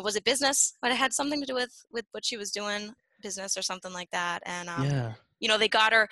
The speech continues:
Speaker 1: she got out of the airport, and, like, the guy was right there, and he, like,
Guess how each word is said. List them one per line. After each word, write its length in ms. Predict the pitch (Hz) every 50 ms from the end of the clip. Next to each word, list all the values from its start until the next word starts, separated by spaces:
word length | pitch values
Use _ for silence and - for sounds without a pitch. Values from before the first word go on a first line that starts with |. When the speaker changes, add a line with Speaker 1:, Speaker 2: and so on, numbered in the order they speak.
| - - -
Speaker 1:
she 140 | - - 269
got 160 | 254 240 226 -
out 120 | 240 240 240
of 60 | 220
the 100 | 240 233
airport, 380 | 247 247 262 - - 254 220 196
and, 80 | 185
like, 120 | 202 196 -
the 80 | 208
guy 160 | - 208 180 202
was 160 | 190 185 - 185
right 180 | 185 185 196 - -
there, 240 | 190 185 185 190 190
and 80 | 196
he, 60 | 196
like, 200 | 185 170 175 -